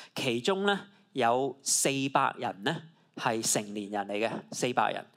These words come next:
假設每一個成年人，嗱，呢，呢啲，呢啲，呃，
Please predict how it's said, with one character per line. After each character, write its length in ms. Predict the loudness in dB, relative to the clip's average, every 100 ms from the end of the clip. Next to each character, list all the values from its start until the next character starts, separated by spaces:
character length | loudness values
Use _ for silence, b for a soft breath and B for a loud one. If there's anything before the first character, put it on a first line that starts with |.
| B B B B B B B _ 0
假 300 | 2 4 2
設 400 | 2 0 0 -2 -8 _ _ _ _ -18
每 400 | -12 -8 -2 2
一 100 | 2
個 300 | 2 2 4
成 240 | 4 -2 -4
年 160 | -8
人， 220 | -6 -6 -8 _ -8
嗱， 120 | -2
呢， 160 | 0 0
呢 120 | 0
啲， 140 | 0 -2 -2
呢 120 | -2
啲， 260 | 2 2 2
呃， 340 | 2 0 0